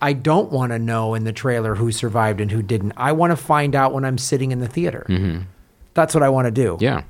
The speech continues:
Speaker 1: And you give me this little thing that I know Nick Fury and Spider-Man are back. Okay, fine. That there's
Speaker 2: Right.
Speaker 1: such a
Speaker 2: And you know
Speaker 1: small
Speaker 2: Captain Marvel's coming.
Speaker 1: Yeah.
Speaker 2: Uh, so it's going to be, um, it's three Marvel movies again this year, 'cause you've got Captain Marvel,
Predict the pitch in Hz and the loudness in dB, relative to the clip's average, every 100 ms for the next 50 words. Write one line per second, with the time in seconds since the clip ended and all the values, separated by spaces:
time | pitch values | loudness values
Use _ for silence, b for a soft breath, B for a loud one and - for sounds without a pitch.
0 | b b b b - 151 160 185 170 143 | b b b b -4 0 2 4 2 2
1 | 175 160 160 160 151 147 143 143 139 135 | 2 2 2 2 2 2 2 2 0 -2
2 | - 143 131 127 - 170 180 175 170 160 | -2 -2 0 -4 0 2 2 2 0 2
3 | 165 160 - 151 135 120 - 139 107 98 | 2 2 0 -4 -4 -4 -2 -2 -2 -6
4 | 95 - _ _ - 135 - 156 143 151 | -10 -14 _ _ -8 -8 -4 -2 0 -2
5 | - 113 127 120 113 120 110 101 104 90 | -2 0 2 4 2 2 0 2 2 0
6 | 107 - 98 76 - B B 269 202 117 | -2 -4 -6 -8 -12 B B -2 0 2
7 | 120 147 175 165 156 175 196 - - 190 | 0 0 0 2 2 0 0 -2 0 0
8 | 175 160 139 131 127 - 101 95 90 82 | 2 0 0 0 0 -2 0 0 0 -4
9 | 82 76 - _ _ _ _ _ _ - | -6 -10 -16 _ _ _ _ _ _ -2
10 | 151 - - 160 156 156 170 147 101 78 | -2 -2 0 2 2 4 2 2 0 0
11 | 85 85 85 131 101 - 53 50 - 85 | -4 -4 -2 0 -2 -6 -12 -14 -10 -10
12 | 87 95 85 - 104 120 104 85 82 92 | -6 -6 -4 -2 -2 -2 -2 -2 -2 -4
13 | 107 | -6